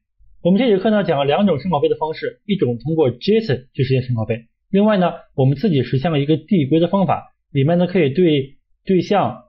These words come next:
和数组还有基本数据类型都可以进行我们的深拷贝。这个呢，就这节课我们需要学会的内容。对于深拷贝和浅拷贝，几乎是大家找工作编程式的时候逢考必问的问题，所以呢，大家一定要理解到底什么是深拷贝，什么是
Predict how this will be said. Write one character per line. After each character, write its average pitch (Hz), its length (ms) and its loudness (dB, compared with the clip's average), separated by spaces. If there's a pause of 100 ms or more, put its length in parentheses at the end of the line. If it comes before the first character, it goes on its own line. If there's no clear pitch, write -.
和 143 140 0
数 170 200 0
组 113 520 -2
还 151 100 -2
有 139 60 2
基 135 140 0
本 135 100 0
数 143 40 2
据 156 60 2
类 156 80 4
型 123 240 0 (340)
都 185 180 2
可 - 120 -2
以 123 100 2
进 123 160 -2
行 113 400 -2
我 117 120 -2
们 107 100 -2
的 113 80 0
深 131 180 0
拷 110 120 -2
贝。 113 260 -6 (260)
这 196 200 2
个 160 80 2
呢， 135 240 -2 (160)
就 135 100 0
这 139 140 0
节 113 100 0
课 - 320 -2 (140)
我 123 80 -2
们 117 100 0
需 131 140 -2
要 123 80 2
学 123 100 -4
会 117 140 0
的 113 40 0
内 123 120 2
容。 104 160 -4 (400)
对 208 100 2
于 208 60 4
深 226 160 0
拷 160 140 2
贝 180 100 2
和 180 80 2
浅 180 120 -2
拷 147 80 0
贝， 156 220 0 (300)
几 202 200 2
乎 202 220 0
是 196 140 -2
大 170 180 2
家 170 40 -6
找 113 140 -2
工 131 140 -2
作 156 240 0
编 160 160 0
程 147 60 -6
式 - 80 0
的 - 60 0
时 123 120 -8
候 123 240 -2 (300)
逢 165 200 2
考 131 220 0
必 165 180 0
问 208 160 2
的 135 60 0
问 110 140 -2
题， - 180 -20 (140)
所 175 200 0
以 151 60 2
呢， 135 220 0 (240)
大 151 100 0
家 147 160 2
一 143 60 0
定 170 100 0
要 143 80 0
理 123 120 0
解 113 260 -2
到 147 80 0
底 120 100 2
什 - 160 -4
么 139 140 2
是 131 60 -4
深 131 100 -2
拷 107 100 -4
贝， - 340 -4
什 - 140 -8
么 123 80 0
是 - 300 -4